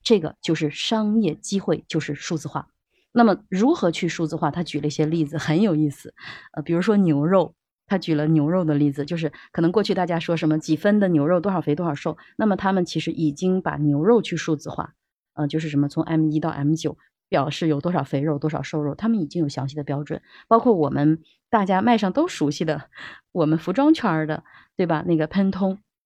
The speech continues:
那其实它也是数字化，因为每一个颜色都有一个编号，而且是国际通用的。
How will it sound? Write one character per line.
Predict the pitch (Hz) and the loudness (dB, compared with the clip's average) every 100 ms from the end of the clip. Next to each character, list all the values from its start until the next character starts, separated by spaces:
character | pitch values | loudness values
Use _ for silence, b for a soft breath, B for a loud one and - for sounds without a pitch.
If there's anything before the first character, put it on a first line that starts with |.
| - | -4
那 | 226 | -4
其 | - | -4
实 | 170 | -8
它 | - 226 | -4 -2
也 | 185 - | -2 -4
是 | - | -6
数 | 143 156 | -4 -4
字 | 139 | -6
化， | 156 156 - | -6 -6 -2
因 | 185 | 2
为 | 175 170 | 2 0
每 | - 170 | 2 2
一 | 147 | 4
个 | 156 220 | 2 2
颜 | 147 147 | 2 -2
色 | 151 | -4
都 | 190 | -4
有 | 170 | -6
一 | |
个 | - | -4
编 | - 147 | -4 -4
号， | 143 - | -4 -6
而 | - | -4
且 | 180 151 | -2 -2
是 | 165 | -4
国 | - 143 | -2 -2
际 | 147 175 | 0 -4
通 | - 147 | -4 -4
用 | 143 | -4
的。 | 151 | -8